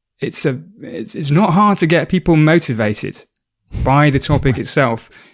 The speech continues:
Speaker 1: People just come to the table with a strong a priori interest in consciousness, usually.
Speaker 2: And a priori view on it, right? <laughs>
Speaker 1: Well, that's
Speaker 2: Yeah.
Speaker 1: right. Yeah, they al-, also <laughs> come with very strong opinions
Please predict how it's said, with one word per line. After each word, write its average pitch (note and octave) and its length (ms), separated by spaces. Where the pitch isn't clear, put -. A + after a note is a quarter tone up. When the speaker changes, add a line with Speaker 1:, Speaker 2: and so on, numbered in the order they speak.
Speaker 1:
People D3+ 320
just B2+ 260
come E3 240
to E3 100
the D3 80
table B2+ 640
with B2+ 160
a B2 60
strong C3+ 460
a C#3 140
priori C3+ 440
interest A#2 520
in G#2+ 120
consciousness, A2+ 500
usually. G2+ 520
Speaker 2:
And F3 260
a D3 160
priori C3+ 540
view A#2 460
on G#2 200
it, F#2+ 260
right? A2+ 120
<laughs> B2 100
Speaker 1:
Well, D#3+ 160
that's D#3+ 220
Speaker 2:
Yeah. B2 120
Speaker 1:
right. D3+ 280
Yeah, C#3+ 180
they A#2+ 120
al-, F#3+ 240
also D3+ 380
<laughs> - 20
come C#3+ 320
with C3+ 120
very D#3 220
strong D3+ 300
opinions E3+ 580